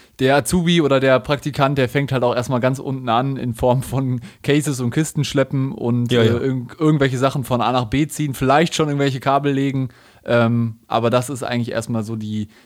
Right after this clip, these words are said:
Speaker 1: die Ausnahme. Ähm, wenn ich jetzt sage, "Okay, ich, ich hab jetzt wirklich Interesse", ich hab nach dem Praktikum gesagt, "Boah, das ist genau das, was ich machen will", wie, ja, wie werde ich denn überhaupt, äh, Fachkraft für Veranstaltungstechnik?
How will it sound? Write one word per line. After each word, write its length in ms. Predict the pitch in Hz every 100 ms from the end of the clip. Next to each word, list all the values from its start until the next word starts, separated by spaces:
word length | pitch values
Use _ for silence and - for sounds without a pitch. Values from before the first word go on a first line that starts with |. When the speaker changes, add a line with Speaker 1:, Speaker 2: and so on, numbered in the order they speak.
| -
Speaker 1:
die 120 | 117
Ausnahme. 640 | 117 147 - 143 139 139 131 - - -
Ähm, 280 | 143 135 139
wenn 100 | 151
ich 60 | 180
jetzt 140 | 185
sage, 200 | 170 160
"Okay, 320 | 156 - 190
ich, 200 | 165 -
ich 160 | 135 151
hab 120 | 165
jetzt 360 | 165 147 - - -
wirklich 300 | 143 175 156
Interesse", 480 | 135 - 175 190 170
ich 100 | 160
hab 220 | 151 -
nach 100 | 139
dem 80 | 139
Praktikum 400 | 147 151 160 151
gesagt, 260 | 143 131
"Boah, 160 | 131 143
das 140 | 135
ist 100 | 127
genau 360 | 135 139 147 147
das, 180 | 139 139
was 140 | 131
ich 80 | 123
machen 320 | 131 160 151
will", 200 | 151 160 - _ _ _ _
wie, 640 | - 120 143 185 190 190 185 - - - - 131 -
ja, 240 | 143 139
wie 120 | 151 151
werde 180 | 185
ich 60 | 214
denn 120 | 170
überhaupt, 480 | 147 127 127 123 -
äh, 160 | - -
Fachkraft 520 | - 139 - 127 120
für 120 | 131
Veranstaltungstechnik? 1000 | 120 113 110 - 107 104 - 104 101 95